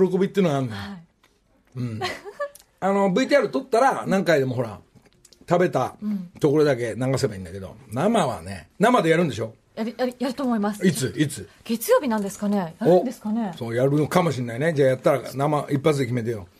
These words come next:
Speaker 1: これね、実はベビーシューク-、なんで俺力説してるのかわかんないけど。
Speaker 2: <laughs> 軽い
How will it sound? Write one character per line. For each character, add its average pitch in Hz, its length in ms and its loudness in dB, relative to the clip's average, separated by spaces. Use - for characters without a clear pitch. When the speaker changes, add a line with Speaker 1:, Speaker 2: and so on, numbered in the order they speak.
Speaker 1:
こ 247 140 6
れ 277 100 8
ね、 214 320 2
実 202 320 -2
は 247 100 6
ベ 208 180 6
ビ 302 180 -2
ー 285 40 -10
シ 285 100 -2
ュ 285 120 -2
ー - 120 -10
ク-、 - 40 -
な 135 120 0
ん 202 80 0
で 262 60 4
俺 269 280 2
力 180 180 2
説 247 260 4
し - 40 2
て 508 60 6
る 523 80 6
の - 60 2
か - 60 2
わ - 60 0
か - 60 0
ん - 80 -2
な - 80 0
い - 20 -2
け 762 60 -4
ど。 659 100 -8
Speaker 2:
<laughs> - 160 -14
軽 370 100 -2
い 622 40 6